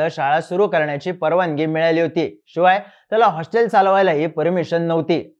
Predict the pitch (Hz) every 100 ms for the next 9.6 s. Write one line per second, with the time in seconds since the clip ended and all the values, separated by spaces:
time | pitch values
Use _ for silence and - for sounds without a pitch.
0 | _ - 127 131 220 208 208 202 _ -
1 | 214 170 185 190 214 220 214 233 175 151
2 | 156 170 143 - 185 170 180 185 180 180
3 | 180 143 - 156 156 160 160 147 147 -
4 | _ - 147 170 196 - _ 202 226 175
5 | 165 226 220 175 139 156 208 170 165 160
6 | 165 170 165 - - - 101 - 131 208
7 | 202 196 196 _ _ 190 185 190 208 208
8 | 156 - 175 160 151 180 160 127 156 156
9 | 151 160 165 151 170 160